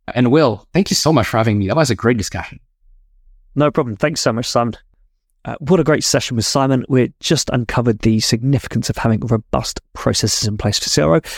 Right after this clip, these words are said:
Speaker 2: and explored the multifaceted stages of a C R O program. It's clear that structured processes are the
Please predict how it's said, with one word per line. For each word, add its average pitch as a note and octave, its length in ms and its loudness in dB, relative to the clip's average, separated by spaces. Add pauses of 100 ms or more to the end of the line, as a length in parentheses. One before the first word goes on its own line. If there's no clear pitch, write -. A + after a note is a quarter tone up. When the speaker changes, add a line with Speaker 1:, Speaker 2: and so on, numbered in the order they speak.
(160)
Speaker 2:
and B2+ 100 4
explored A2+ 600 2
the A#2 320 0
multifaceted B2 760 0 (160)
stages A#2 560 0
of A2 80 -4
a A2 40 0
C - 200 0
R G#2 120 -2
O G2+ 40 -4
program. - 480 -4 (380)
It's - 160 0
clear D#3+ 480 2
that - 120 -8
structured - 580 -2
processes A2 540 0
are B2 120 -4
the A2 100 -2